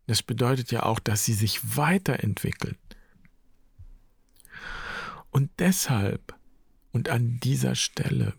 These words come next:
brauchen wir Älteste. Die uns daran erinnern, worum es wirklich geht,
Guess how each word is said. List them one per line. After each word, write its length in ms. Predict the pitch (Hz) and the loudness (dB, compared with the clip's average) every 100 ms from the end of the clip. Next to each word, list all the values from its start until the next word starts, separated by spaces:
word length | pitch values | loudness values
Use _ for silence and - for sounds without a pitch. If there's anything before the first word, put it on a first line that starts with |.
| - | -4
brauchen 560 | - 95 - 113 101 | -2 -2 0 0 2
wir 240 | 90 92 - | 2 0 0
Älteste. 760 | - 95 - 117 - - 131 - _ _ _ _ _ _ _ _ _ _ _ _ _ - - - - | 0 0 -2 -2 -2 -2 -6 -10 _ _ _ _ _ _ _ _ _ _ _ _ _ -14 -12 -10 0
Die 100 | 123 | 2
uns 260 | 127 - | 2 2
daran 420 | - 123 127 135 - | 2 2 2 2 0
erinnern, 840 | 113 110 - 139 160 135 123 - - | -2 -2 0 2 4 2 -2 -4 -6
worum 460 | 113 117 127 151 | 0 2 4 4
es 320 | 139 - - | 4 0 0
wirklich 540 | 110 135 - 107 - - | 2 0 0 -2 -2 -2
geht, 320 | - - - | -2 0 -4